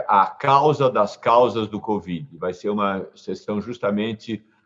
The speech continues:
para discutir esses aspectos sociais, Fabrício, muito bem lembrado. Ah,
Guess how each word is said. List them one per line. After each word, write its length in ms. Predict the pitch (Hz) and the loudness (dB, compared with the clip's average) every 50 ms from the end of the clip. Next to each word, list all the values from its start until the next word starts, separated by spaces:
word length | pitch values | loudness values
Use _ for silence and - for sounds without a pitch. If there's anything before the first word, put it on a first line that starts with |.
| _ _ | _ _
para 160 | - 104 - | -2 0 0
discutir 460 | 104 101 - - - 104 101 - 117 | 0 -2 -6 -8 -8 -8 -6 -4 -6
esses 160 | 113 - - | -6 -4 -4
aspectos 560 | 120 107 - - - 107 104 104 - - 98 | -4 -4 -4 -4 -2 -2 -2 -2 -4 -10 -12
sociais, 500 | - - 113 107 - - 110 95 87 85 | -8 -8 -8 -8 -4 -2 -2 -2 -2 -2
Fabrício, 500 | - - 92 90 92 92 90 85 - - | -4 -6 -8 -6 -6 -6 -6 -8 -8 -6
muito 280 | 101 107 123 123 - 127 | -6 -6 -6 -6 -8 -6
bem 200 | 104 110 113 113 | -4 -2 -2 -2
lembrado. 680 | 113 110 107 104 90 87 85 76 73 73 71 - - - _ _ _ _ _ _ _ _ _ _ _ _ _ - | -2 -2 -2 -2 -4 -4 -4 -4 -4 -6 -10 -14 -20 -20 _ _ _ _ _ _ _ _ _ _ _ _ _ -8
Ah, 540 | 95 104 107 110 110 110 110 107 107 107 | -4 -2 -2 0 0 0 0 0 -2 -4